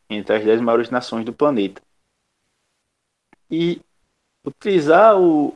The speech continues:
o, o ganho com, com a agropecuária pra fortalecer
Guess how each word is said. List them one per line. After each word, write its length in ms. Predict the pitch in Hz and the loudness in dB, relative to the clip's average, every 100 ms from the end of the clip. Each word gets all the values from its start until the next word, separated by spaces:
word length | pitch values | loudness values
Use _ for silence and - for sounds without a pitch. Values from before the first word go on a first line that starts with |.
| - | -6
o, 440 | 127 120 113 104 - _ _ _ _ _ _ _ _ _ _ _ _ _ _ _ | -4 -2 -4 -4 -10 _ _ _ _ _ _ _ _ _ _ _ _ _ _ _
o 140 | 123 131 | -8 -8
ganho 560 | 113 123 151 165 113 92 _ _ _ _ - _ _ _ | -4 -2 0 0 -2 -6 _ _ _ _ -20 _ _ _
com, 440 | - 127 127 123 113 | -6 -2 0 0 -2
com 280 | - 113 107 | -4 0 0
a 40 | |
agropecuária 960 | 107 110 - 135 139 135 127 139 175 - _ _ _ | 2 2 2 -2 2 4 6 4 2 -4 _ _ _
pra 240 | 143 147 175 | 2 2 2
fortalecer 800 | - 170 - 156 160 - 147 | -2 -2 0 0 0 0 4